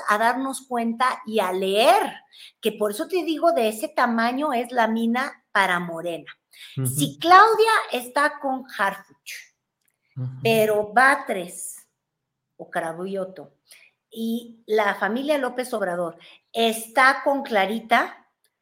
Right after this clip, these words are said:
Speaker 1: ¿cómo te pinta
Speaker 2: Ujú, ujú.
Speaker 1: Morena después de este proceso en la Ciudad de México? O sea, a-, algo, algo,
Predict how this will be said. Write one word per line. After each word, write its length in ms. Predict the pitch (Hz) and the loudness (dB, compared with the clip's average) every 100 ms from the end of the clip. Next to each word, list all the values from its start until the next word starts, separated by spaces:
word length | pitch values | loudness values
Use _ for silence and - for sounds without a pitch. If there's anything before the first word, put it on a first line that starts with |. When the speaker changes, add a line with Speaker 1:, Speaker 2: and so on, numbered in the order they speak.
| _ _ _ | _ _ _
Speaker 1:
¿cómo 800 | - 311 403 381 403 339 - - | 4 6 6 4 2 0 -6 -8
te 120 | - 240 | -6 -4
pinta 680 | 294 330 349 - - - _ _ _ _ _ _ _ _ - - | -4 -6 -4 -4 -4 -6 _ _ _ _ _ _ _ _ -20 -18
Speaker 2:
Ujú, 460 | 92 85 101 190 - _ | -16 -14 -12 -12 -14 _
ujú. 260 | 101 95 120 | -16 -14 -8
Speaker 1:
Morena 640 | 220 226 233 269 277 294 | -2 2 2 0 0 -2
después 380 | 208 208 233 214 | -4 -6 -6 -6
de 60 | 226 | -6
este 160 | - | -10
proceso 580 | - 185 180 180 - 185 | -10 -10 -10 -10 -8 -8
en 100 | 170 | -8
la 80 | 160 | -10
Ciudad 320 | - 175 160 | -12 -10 -10
de 120 | 160 160 | -12 -18
México? 440 | 147 - _ 175 | -20 -20 _ -14
O 40 | |
sea, 280 | 160 180 160 - - - _ | -10 -8 -10 -14 -20 -20 _
a-, 260 | 165 - 180 | -10 -4 -2
algo, 440 | 175 262 403 - | -2 0 0 -2
algo, 380 | 180 196 240 320 | -2 0 2 2